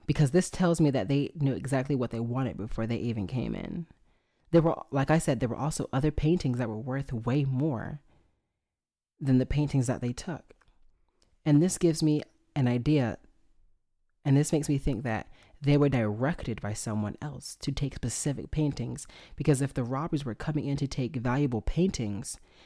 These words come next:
they could have taken less paintings and could have left m-, with more value.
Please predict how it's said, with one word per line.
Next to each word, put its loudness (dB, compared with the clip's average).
they 2
could 2
have 0
taken 0
less 0
paintings 2
and -2
could 2
have 2
left 2
m-, 2
with 2
more 4
value. -4